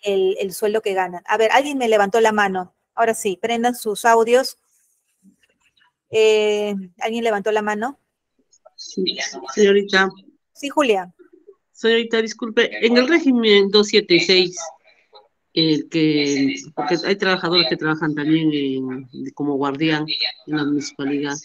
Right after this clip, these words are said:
Speaker 2: ¿también tiene que ganar ese sueldo de mil trescientos ochenta y tres?
Speaker 1: Claro, así es, Julia. Tiene que,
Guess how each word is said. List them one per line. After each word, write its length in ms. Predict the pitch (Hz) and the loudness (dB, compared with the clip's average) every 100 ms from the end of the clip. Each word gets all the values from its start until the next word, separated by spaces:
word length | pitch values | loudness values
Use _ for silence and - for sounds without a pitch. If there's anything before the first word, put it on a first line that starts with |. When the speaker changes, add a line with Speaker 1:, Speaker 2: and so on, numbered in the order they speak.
| - - _ | -18 -20 _
Speaker 2:
¿también 440 | 170 185 214 220 208 | -2 2 4 2 2
tiene 280 | 208 190 180 | 2 2 4
que 100 | 165 | 2
ganar 300 | 156 170 165 | 2 2 2
ese 180 | 165 | 0
sueldo 400 | 156 165 156 190 | -2 -2 0 -2
de 120 | 175 156 | 0 0
mil 180 | 160 | -2
trescientos 420 | 156 - 160 156 156 | -6 -4 -4 -4 -8
ochenta 340 | - 143 135 | -8 -10 -8
y 60 | 135 | -10
tres? 340 | 147 202 - - - _ _ - _ _ - 254 | -10 -10 -14 -20 -20 _ _ -20 _ _ -10 0
Speaker 1:
Claro, 320 | 247 262 240 - - - _ _ - | 4 4 2 -4 -20 -20 _ _ -12
así 360 | 196 - 269 | -10 -4 2
es, 260 | 262 240 - | 2 2 -4
Julia. 460 | 233 220 196 180 _ _ _ - | -2 -2 -2 -6 _ _ _ -8
Tiene 240 | 240 | -4
que, 80 | 262 | 0